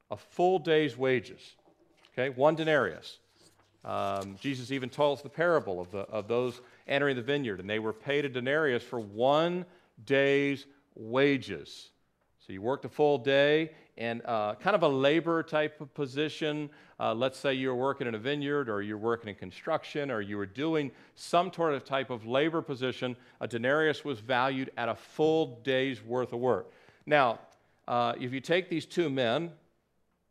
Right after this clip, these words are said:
and you kinda look at, uh, what that would be in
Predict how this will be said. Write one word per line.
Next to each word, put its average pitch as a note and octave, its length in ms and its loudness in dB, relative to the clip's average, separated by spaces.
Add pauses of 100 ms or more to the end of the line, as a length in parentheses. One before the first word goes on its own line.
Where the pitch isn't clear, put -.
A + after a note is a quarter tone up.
(500)
and A#2+ 120 -6
you A#2+ 80 -4
kinda C#3 260 0
look C#3+ 420 2
at, A#2 440 4 (420)
uh, G#2+ 240 -2
what B2+ 260 0
that C3 180 2
would A2+ 180 -6
be C3+ 220 -2
in B2 240 -6